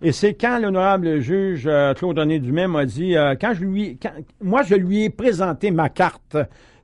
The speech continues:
T vingt vingt quatre-vingt-huit quatre-vingts quarante-quatre, qui est le numéro de ma carte d'exemption d'impôt. Donc, il l'avait en main,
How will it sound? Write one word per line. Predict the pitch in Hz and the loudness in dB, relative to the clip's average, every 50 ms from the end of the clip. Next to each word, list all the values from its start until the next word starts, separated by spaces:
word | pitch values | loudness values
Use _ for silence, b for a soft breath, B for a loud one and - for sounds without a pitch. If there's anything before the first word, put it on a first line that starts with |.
| b | b
T | - 202 - | 0 2 2
vingt | 196 190 180 160 | 2 2 0 0
vingt | 185 208 | 0 -2
quatre-vingt-huit | 156 175 151 143 156 160 156 151 147 151 180 196 190 - | -2 -2 -2 0 0 0 0 2 2 2 2 2 2 0
quatre-vingts | 175 160 - 160 165 165 165 139 | -2 0 0 0 -2 -2 -2 -2
quarante-quatre, | 156 147 127 135 127 117 - 190 185 - | -2 -2 -2 -4 -6 -6 -4 -6 -4 -4
qui | 160 | -4
est | 156 | -4
le | 143 | -2
numéro | 139 147 143 143 170 180 | -2 -2 -2 0 -2 0
de | 147 139 131 | 2 2 4
ma | 131 139 135 127 | 4 4 2 0
carte | - 165 156 147 | 0 0 0 0
d'exemption | 139 123 120 139 127 - 143 139 | -2 -2 -2 -4 -6 -6 -6 -6
d'impôt. | 131 123 113 - 104 - _ _ _ _ _ - | -6 -6 -8 -10 -14 -18 _ _ _ _ _ -10
Donc, | 123 147 160 - | -6 -6 -4 0
il | 165 160 | 0 2
l'avait | 156 151 151 156 175 | 2 4 4 4 2
en | 165 147 139 | 2 2 2
main, | 139 175 | 0 -2